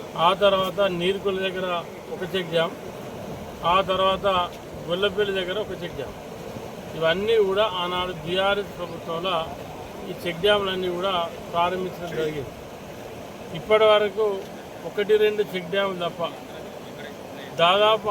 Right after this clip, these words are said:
అన్ని చెక్ డ్యామ్లు ఇదే రకంగా నాసీ రకంతోని వాళ్ళ చెక్ డ్యామ్లన్నీ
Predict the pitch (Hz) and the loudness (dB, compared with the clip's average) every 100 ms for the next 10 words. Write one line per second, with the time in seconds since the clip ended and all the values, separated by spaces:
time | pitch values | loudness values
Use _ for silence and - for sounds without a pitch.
0 | 185 202 240 254 262 196 214 180 208 196 | -2 -4 -6 -4 -4 2 2 4 2 2
1 | 196 214 190 208 - - - 156 202 214 | 2 2 2 -4 -12 -14 -12 2 4 6
2 | 214 180 190 190 190 175 170 - - - | 4 0 -4 -4 -2 -2 -4 -12 -12 -12
3 | - - - 160 170 202 175 233 220 190 | -12 -12 -10 -2 2 2 0 2 2 2
4 | 202 175 185 202 190 180 - - - - | -2 -4 -2 0 0 -2 -8 -12 -12 -12
5 | - 180 190 185 185 175 190 202 196 190 | -6 0 2 2 -2 -2 2 2 2 -2
6 | 190 | -2